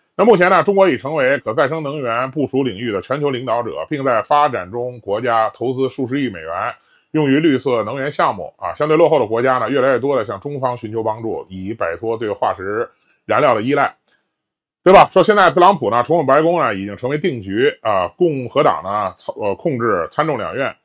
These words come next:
那最高法官当中呢，有六名保守派的事实，意味着特朗普将成为美国历史上最有权势的总统之一。那推行政策呢，也将畅通无阻，是吧？那推行畅通无阻的话呢，他就要退出什么呢？退出巴黎协定嘛。那一旦退出巴黎协定的话，他就会怎么样？他就会拱手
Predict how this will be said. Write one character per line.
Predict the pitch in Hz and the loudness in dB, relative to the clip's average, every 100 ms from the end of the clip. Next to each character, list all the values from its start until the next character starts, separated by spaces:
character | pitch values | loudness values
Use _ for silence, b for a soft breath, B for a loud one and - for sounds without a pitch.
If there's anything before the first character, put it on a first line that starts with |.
| _ - | _ -10
那 | 135 | 0
最 | 165 | 4
高 | 170 180 113 - | 6 4 0 -6
法 | - 101 | -4 0
官 | 156 | 0
当 | 156 | 0
中 | 160 | -2
呢， | 156 104 | -4 -2
有 | 117 | -2
六 | 151 | -2
名 | 107 117 | -4 -2
保 | 117 | 0
守 | 104 | 0
派 | 117 | -2
的 | 95 | -4
事 | - 110 | -6 -8
实， | 85 98 127 | -6 -4 -4
意 | 147 | -2
味 | 131 | -2
着 | 110 | -2
特 | - | -4
朗 | 120 139 | -4 -4
普 | 80 90 | -8 -8
将 | 123 | -8
成 | 120 120 | -8 -8
为 | 104 110 120 | -6 -6 -6
美 | 98 | -6
国 | 98 131 | -4 -4
历 | 120 | -4
史 | 90 | -6
上 | 98 95 | -8 -6
最 | 131 | -4
有 | 92 | -4
权 | - 127 | -8 -8
势 | 127 | -8
的 | |
总 | 98 123 | -8 -12
统 | 107 104 | -12 -8
之 | |
一。 | 151 185 - _ b b b | -6 -6 -8 _ b b b
那 | 156 | 2
推 | 196 | 4
行 | 196 | 6
政 | 208 165 | 4 2
策 | 156 131 | 2 0
呢， | 107 | -2
也 | |
将 | 110 143 | -4 -6
畅 | 147 127 | -6 -6
通 | 156 | -4
无 | 147 156 | -4 -6
阻， | - 87 101 _ _ _ | -6 -6 -6 _ _ _
是 | - | 4
吧？ | 180 - _ | 4 4 _
那 | 175 | 2
推 | 240 | 2
行 | 240 | 4
畅 | 208 | 4
通 | 220 | 4
无 | 226 | 4
阻 | 185 | 0
的 | 101 | 0
话 | 165 151 | 2 2
呢， | 123 | 0
他 | 143 | 0
就 | |
要 | 139 127 | 0 0
退 | - 135 | -2 -2
出 | 127 | -4
什 | 104 | -6
么 | 95 | -8
呢？ | 87 - | -10 -6
退 | 131 | -4
出 | 123 123 | -2 -2
巴 | 131 | -2
黎 | 131 | -2
协 | 110 | -4
定 | 135 117 | -8 -10
嘛。 | 85 - _ _ 165 | -14 -20 _ _ 0
那 | |
一 | 170 208 | 4 4
旦 | 196 | 4
退 | - 214 | 2 2
出 | 170 | 4
巴 | 170 170 | 4 2
黎 | 170 | 2
协 | 131 | 0
定 | 165 | -2
的 | 120 | -2
话， | 117 101 | -2 0
他 | 131 | 0
就 | 127 | 0
会 | 120 | 0
怎 | 90 | -4
么 | 90 | -10
样？ | 85 | -10
他 | 131 | -4
就 | 131 | -2
会 | 127 | -2
拱 | 101 104 | -2 -8
手 | 170 | -8